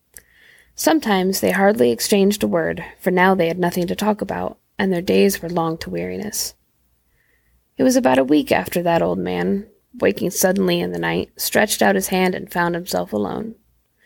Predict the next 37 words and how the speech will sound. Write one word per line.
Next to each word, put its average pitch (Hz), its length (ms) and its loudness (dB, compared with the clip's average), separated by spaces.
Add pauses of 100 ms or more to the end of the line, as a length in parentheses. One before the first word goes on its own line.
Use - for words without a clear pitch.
(600)
The 220 100 0
room 262 260 4
was 226 160 2
in 202 80 0
darkness, - 640 -2 (120)
and 190 140 -2
the 175 60 -2
sound 208 340 4
of 202 80 0
subdued 233 460 0
weeping 180 340 -2
came 180 240 -8
from 185 160 -10
the 180 80 -8
window. 190 460 -8 (1160)
He 233 140 -2
raised 226 300 4
himself 226 420 2
in 220 120 0
bed 180 200 -2
and 190 140 -6
listened. - 480 -8 (1400)
"Come 254 200 2
back," 170 320 0
he 185 80 0
said 185 180 -2
tenderly, 190 480 2
"you 196 160 4
will 208 100 2
be 202 140 0
cold." - 520 -10 (1700)
"It 311 140 4
is 254 140 2
colder 208 360 2
for 220 160 -4
my 202 200 2
son," 202 540 2